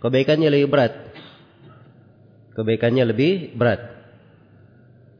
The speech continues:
Fahuwa, maka orang ini fi isyatin. Kalau dia berat timbangannya, maka dia dalam sebuah isyah, sebuah kehidupan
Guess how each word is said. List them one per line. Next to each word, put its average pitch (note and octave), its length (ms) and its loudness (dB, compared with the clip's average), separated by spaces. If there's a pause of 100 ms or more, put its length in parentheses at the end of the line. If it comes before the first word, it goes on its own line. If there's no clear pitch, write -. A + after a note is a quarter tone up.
(1300)
Fahuwa, D#3 560 0 (1120)
maka G2+ 180 -6
orang B2+ 240 2
ini D3+ 160 0
fi C3+ 160 -2 (240)
isyatin. C3 560 0 (2500)
Kalau F#2 160 -6
dia A2+ 160 -2
berat C3+ 240 2
timbangannya, A#2+ 640 4 (1400)
maka G2+ 160 -4
dia A#2+ 160 0
dalam C#3+ 480 2 (400)
sebuah A#2+ 240 0
isyah, B2+ 440 0 (1160)
sebuah A2 320 -2
kehidupan B2+ 460 2